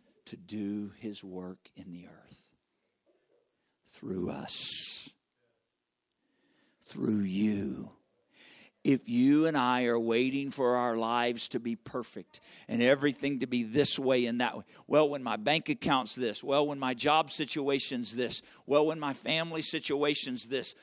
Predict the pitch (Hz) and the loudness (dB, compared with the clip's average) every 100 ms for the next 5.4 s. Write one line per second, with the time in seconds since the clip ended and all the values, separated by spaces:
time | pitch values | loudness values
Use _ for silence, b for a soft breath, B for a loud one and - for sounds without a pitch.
0 | B - 151 175 170 170 175 160 139 156 | B -6 0 2 2 -2 0 -2 0 -4
1 | 156 156 - _ _ _ - 190 185 - | -2 -2 -4 _ _ _ 2 4 4 0
2 | 147 175 170 - 139 120 123 107 - B | 0 2 2 0 -4 -6 -8 -8 -12 B
3 | 156 175 185 180 196 - - 180 175 160 | 6 6 8 6 6 4 6 8 8 6
4 | 143 - 147 151 151 b - 170 185 180 | 4 0 -2 0 -2 b 4 8 8 6
5 | 180 139 214 | 2 2 0